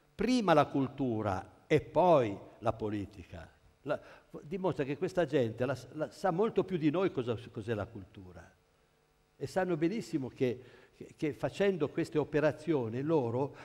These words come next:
acquisiscono quel potere di base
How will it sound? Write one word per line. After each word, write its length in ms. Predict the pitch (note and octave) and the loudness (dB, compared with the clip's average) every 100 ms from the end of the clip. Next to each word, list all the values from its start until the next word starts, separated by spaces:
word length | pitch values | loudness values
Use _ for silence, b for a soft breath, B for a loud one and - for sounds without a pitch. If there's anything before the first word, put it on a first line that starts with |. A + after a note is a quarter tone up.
| B | B
acquisiscono 880 | - - - F#3+ E3+ A#3+ - C#3+ C#3 | -4 -4 -4 -6 -2 -2 -4 -4 -4
quel 220 | B2 E3+ D#3 | 0 0 0
potere 480 | D#3+ B3 G3+ E3 | -4 4 4 4
di 140 | B2+ D#3 | 0 4
base 720 | C3+ D3+ C#3 C3 D#3+ G#3+ | 8 8 8 4 4 4